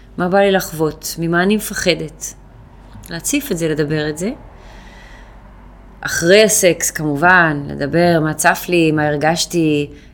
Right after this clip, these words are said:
איפה כן היה לי נעים, איפה לא היה לי נעים, איזה זכ-, זיכרונות עלו לי תוך כדי, איזה התנגדויות היו שם. זה הלפני והאחרי, שמיותר לציין שאני רוצה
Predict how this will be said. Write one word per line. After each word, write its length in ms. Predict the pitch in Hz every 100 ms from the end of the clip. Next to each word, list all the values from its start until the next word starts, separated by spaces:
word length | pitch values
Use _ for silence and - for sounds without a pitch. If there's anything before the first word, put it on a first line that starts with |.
| -
איפה 160 | -
כן 180 | - 160
היה 200 | 170 170
לי 120 | 165
נעים, 320 | 165 156 147
איפה 200 | 143 151
לא 100 | 160
היה 220 | 160 175 175
לי 100 | 175
נעים, 520 | 165 156 151 147 147
איזה 240 | 143 156
זכ-, 260 | 156 175 156
זיכרונות 540 | 156 - 170 180 170
עלו 160 | 170 151
לי 100 | 151
תוך 220 | 156 143
כדי, 340 | - 139 143 139
איזה 160 | 139
התנגדויות 680 | 165 156 165 160 165 165 165
היו 220 | 160 151
שם. 240 | 151 196 254 - - - - - - - - -
זה 180 | 151
הלפני 320 | 180 147 156 165
והאחרי, 640 | 165 127 - 147 170 214 - - - - - - - - - - - - - - - - - - - - - - -
שמיותר 500 | - 156 147 165 156
לציין 340 | 160 151 143
שאני 180 | 151 139
רוצה 380 | 131 - 147